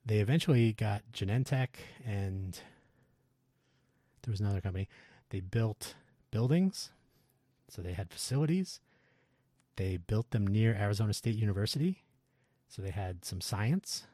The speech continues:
They had connections to academia. U N L V, I'm sorry, <laughs> pardon me, U of A in Tucson has a medical school, so there was,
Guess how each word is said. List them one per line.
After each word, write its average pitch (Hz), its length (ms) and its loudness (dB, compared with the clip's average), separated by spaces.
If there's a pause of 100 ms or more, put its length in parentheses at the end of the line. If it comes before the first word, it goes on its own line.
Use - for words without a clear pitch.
They 101 80 -4
had 95 200 -4
connections 98 460 -4
to 101 80 -10
academia. 113 540 -2 (560)
U 107 180 0
N 110 120 4
L 110 100 4
V, 113 500 2
I'm 98 80 -4
sorry, 85 220 -8 (300)
<laughs> 170 100 -10 (500)
pardon 92 200 -4
me, 92 120 -4 (440)
U 127 160 8
of 110 100 6
A 123 340 6 (140)
in 101 120 0
Tucson 139 500 0
has 95 140 -2
a - 20 -4
medical 123 340 0
school, 147 340 -2
so - 140 -6
there 98 160 0
was, 92 340 -4